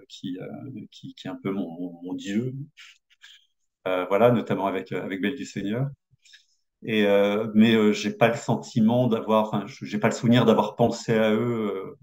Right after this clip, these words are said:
en, en, en, en écrivant. J'ai vraiment essayé de coller à, au souvenir que j'avais de, de, de ces quelques mois qui s'est déroulé, qui s'étaient déroulés il y a une vingtaine d'années. Et puis, euh, voilà, essayer de jouer avec ça, de, de,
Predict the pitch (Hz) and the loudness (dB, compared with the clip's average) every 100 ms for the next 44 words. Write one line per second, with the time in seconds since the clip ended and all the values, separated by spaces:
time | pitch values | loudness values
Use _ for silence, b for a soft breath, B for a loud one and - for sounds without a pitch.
0 | _ 110 98 98 98 95 110 147 113 113 | _ -2 0 0 -2 -6 -14 -12 -6 -4
1 | 107 107 - 110 110 104 110 110 104 107 | -4 -6 -8 -6 -2 -2 0 -2 -2 -4
2 | 95 104 - B B B - 98 113 131 | -4 -8 -12 B B B -4 0 4 8
3 | 131 131 143 131 120 113 110 - 131 135 | 8 6 2 -4 0 0 0 2 4 6
4 | 135 131 131 - 117 _ 131 - - 131 | 6 4 -2 -8 -16 _ -12 -10 0 6
5 | 139 139 139 - 107 113 107 123 107 101 | 10 10 8 2 2 2 2 2 2 -2
6 | 98 104 113 117 107 107 - - - 113 | -6 -8 -12 -12 -16 -16 -14 -10 -2 -2
7 | - 110 113 113 - 107 104 104 101 - | 2 2 2 -4 -10 -2 -2 0 -4 -6
8 | - 135 - 110 101 104 104 107 104 104 | -14 -16 -10 -6 -4 0 2 2 0 0
9 | 104 107 104 104 131 147 B B B B | 0 2 4 4 4 2 B B B B
10 | B B - 104 - - 113 120 113 104 | B B -6 -6 -6 -4 -2 2 4 4
11 | 107 104 139 - 104 104 - 107 107 107 | 2 -4 -6 -4 -2 -2 0 4 4 2
12 | 104 117 131 127 123 - 131 135 147 143 | 0 2 4 4 2 -2 0 2 2 0
13 | 110 107 107 104 104 _ b b _ _ | 0 2 2 2 0 _ b b _ _
14 | _ _ - 117 113 113 110 107 104 104 | _ _ -12 -6 -2 2 6 6 4 0